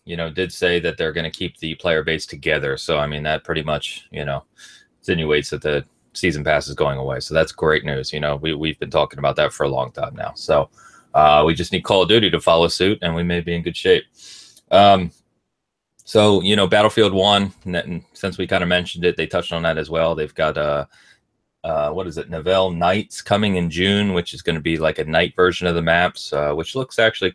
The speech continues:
kinda interesting. It sounds simple, but, you know, when you think about how large those battles are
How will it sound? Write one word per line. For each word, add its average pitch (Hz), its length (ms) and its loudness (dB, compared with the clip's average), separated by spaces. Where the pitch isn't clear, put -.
kinda 95 220 2
interesting. 80 500 -2
It 71 100 -8
sounds 92 420 2
simple, 101 420 2
but, 82 360 2
you 87 120 -6
know, 80 140 0
when 80 120 -4
you 80 60 -10
think - 180 -10
about 78 200 2
how 80 140 2
large 78 360 2
those 78 160 0
battles 78 400 0
are 80 360 4